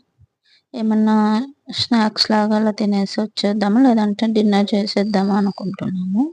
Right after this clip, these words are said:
అయితే నేను రెడీ అయ్యాను కదండి, ఇంకా బయటికి వెళ్ళట్లేదని మా బాబు గోల అన్నమాట. డ్రెస్ లాగుతా ఉన్నాడు. ఆటో కోసం వెయిట్ చేస్తున్నాం. ఇంకా ఆటో కూడా వచ్చేసిందండి, బయలుదేరాము.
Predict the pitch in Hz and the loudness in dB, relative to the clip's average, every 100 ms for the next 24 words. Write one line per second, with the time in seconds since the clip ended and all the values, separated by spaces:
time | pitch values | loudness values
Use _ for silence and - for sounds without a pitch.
0 | _ _ _ _ _ _ - 196 190 220 | _ _ _ _ _ _ -10 -8 -2 2
1 | 226 214 190 196 214 202 190 185 185 180 | 4 4 4 4 4 2 2 0 -2 -2
2 | 190 202 294 339 - _ _ _ _ _ | -2 0 0 0 -18 _ _ _ _ _
3 | - - - 214 214 190 - 208 196 190 | -20 -20 -4 0 2 0 0 2 2 2
4 | - 185 190 208 196 190 185 196 - 185 | 2 0 2 2 2 0 -2 -4 0 0
5 | 185 185 190 196 190 175 196 269 339 _ | 2 0 -2 -4 -6 -4 0 0 0 _
6 | _ _ - - - 196 - 196 185 190 | _ _ -10 -6 0 0 0 0 2 0
7 | - 190 190 180 175 185 294 233 220 220 | -2 -2 0 -2 -2 0 2 2 0 -2
8 | 214 202 214 202 190 190 190 175 - 185 | -2 -4 -2 -2 -2 -2 -6 -6 -4 -2
9 | 202 311 - - 214 208 190 196 196 202 | -2 -2 -6 -4 -4 0 -2 0 -2 0
10 | 214 254 214 - 202 214 190 190 190 196 | 2 0 0 -4 -2 -2 -2 -2 -2 -2
11 | 330 _ _ _ _ _ _ _ _ _ | -2 _ _ _ _ _ _ _ _ _
12 | 226 214 190 202 196 185 185 180 | -8 -2 2 2 2 0 -2 -2